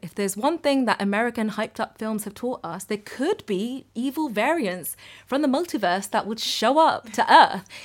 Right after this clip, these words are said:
and take over the world and kill our internet. And we need to communicate with people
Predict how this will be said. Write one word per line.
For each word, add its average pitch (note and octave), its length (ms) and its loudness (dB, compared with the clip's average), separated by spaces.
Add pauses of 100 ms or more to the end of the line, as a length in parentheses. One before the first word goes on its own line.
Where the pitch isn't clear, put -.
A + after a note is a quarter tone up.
(120)
and A3+ 160 -2
take A#3 300 -2
over D#4 160 4
the D4+ 80 2
world E4 300 4
and A3 200 -6
kill F#3 460 -8
our B3+ 160 0
internet. C4+ 480 -4
And B3 100 -8
we C#4 60 -4
need D#4 160 -6
to - 80 -20
communicate D4+ 540 -10
with F#3 100 -12
people E3 400 -10